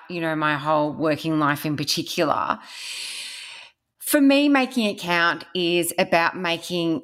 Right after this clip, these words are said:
everything you do count. And that means being really intentional and purposeful with your actions and your leadership.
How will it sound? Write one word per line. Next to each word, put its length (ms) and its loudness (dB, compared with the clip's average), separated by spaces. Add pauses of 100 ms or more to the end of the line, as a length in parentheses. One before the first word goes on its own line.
(140)
everything 800 2
you 440 -4
do 460 2 (280)
count. 640 -4
And 100 -2
that 140 0
means 300 -2
being 300 0
really 300 0
intentional 760 0
and 140 -4
purposeful 760 0
with 160 -4
your 120 -2
actions 440 -2
and 120 -8
your 100 -6
leadership. 480 -2